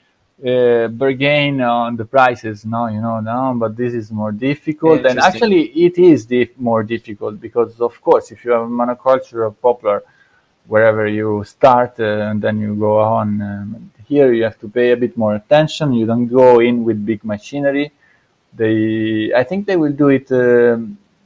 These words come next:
Speaker 1: the, the, the cutting, they will do it, uh, by hand, somewhere with the, with the, with a person,
Speaker 2: The chainsaw.
Speaker 1: not, uh, with a big machine.
Speaker 2: Mm.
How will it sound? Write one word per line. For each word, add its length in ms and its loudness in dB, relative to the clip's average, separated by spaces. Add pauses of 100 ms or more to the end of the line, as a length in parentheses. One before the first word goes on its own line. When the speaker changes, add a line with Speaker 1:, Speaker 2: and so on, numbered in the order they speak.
(160)
Speaker 1:
the, 140 -4 (320)
the, 180 0
the 120 -6
cutting, 420 0
they 120 0
will 180 0
do 140 0
it, 200 -2
uh, 720 -2 (320)
by 160 2
hand, 300 0
somewhere 320 -2
with 180 -2
the, 260 0
with 140 -4
the, 520 -6 (840)
with 120 -6
a 40 0
person, 480 -2
Speaker 2:
The 60 -4
chainsaw. 100 -6
Speaker 1:
not, 260 0
uh, 80 2
with 160 0
a 120 4
big 220 -4
machine. 540 -8
Speaker 2:
Mm. 300 -14